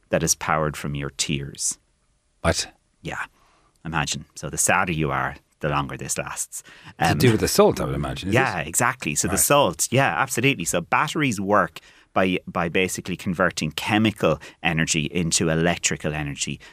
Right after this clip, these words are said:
Speaker 1: And in order for you to do that, you have to set up what we call a potential difference, right? It's like a charge gradient within the battery from the positive end and the negative end.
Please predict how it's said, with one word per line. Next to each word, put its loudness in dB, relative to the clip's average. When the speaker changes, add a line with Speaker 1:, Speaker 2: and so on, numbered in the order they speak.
Speaker 1:
And 2
in 4
order 4
for -2
you 4
to -2
do 0
that, -4
you 0
have -2
to -6
set 0
up 2
what -8
we -2
call 2
a -2
potential -2
difference, -6
right? -10
It's -8
like -8
a -6
charge 0
gradient 0
within 0
the 0
battery -2
from -6
the -4
positive 0
end 2
and -2
the 2
negative 0
end. -6